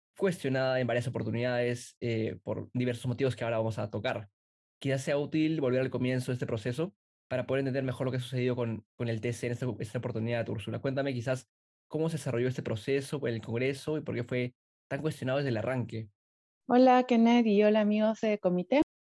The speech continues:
Speaker 2: Eh, bueno, este proceso es, eh, digamos, la tercera edición de, de un in-, de un intento por, por, eh, encontrar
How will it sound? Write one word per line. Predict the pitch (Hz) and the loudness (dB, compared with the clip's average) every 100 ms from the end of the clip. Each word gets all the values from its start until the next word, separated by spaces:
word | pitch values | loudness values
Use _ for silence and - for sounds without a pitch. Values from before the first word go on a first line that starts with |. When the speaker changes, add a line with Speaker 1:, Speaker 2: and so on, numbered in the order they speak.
| - | -6
Speaker 2:
Eh, | 220 208 190 | 2 4 4
bueno, | 190 202 233 185 - _ _ | 2 2 2 2 -2 _ _
este | 254 247 311 | 0 2 0
proceso | 302 285 - 269 254 277 269 | 2 0 2 2 4 4 4
es, | 254 220 233 - - | 4 2 2 -2 -8
eh, | 220 208 196 190 | -2 2 2 2
digamos, | 185 196 196 185 | 0 0 2 4
la | 208 | 4
tercera | 208 180 233 220 226 | 4 2 2 4 4
edición | 220 208 - 220 214 240 | 2 -2 -2 2 2 2
de, | 214 196 185 180 | 0 0 -2 -2
de | 185 | 0
un | 180 196 208 202 202 _ _ _ _ _ _ | 0 -2 -4 -4 -8 _ _ _ _ _ _
in-, | - 214 202 - | 0 0 0 2
de | 208 | 2
un | 208 | 4
intento | 226 214 262 269 254 226 214 | 4 4 4 6 4 2 2
por, | 208 196 180 | 0 0 -2
por, | 190 185 - - | -4 -4 -10 -6
eh, | 190 185 180 - | -2 0 0 -2
encontrar | 190 196 185 | -2 0 0